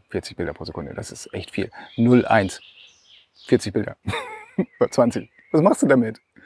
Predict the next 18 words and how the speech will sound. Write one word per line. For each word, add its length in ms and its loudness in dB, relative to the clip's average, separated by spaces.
Weil 180 4
da 100 8
ist 120 2
natürlich 300 2
jede, 280 4
das 100 0
ist 140 4
natürlich, 420 4
ja 400 2
klar, 200 -2
man 100 -6
kann 140 2
immer 160 4
sagen, 320 2
also 200 -2
zum 160 -10
Beispiel, 460 -2
äh, 260 -4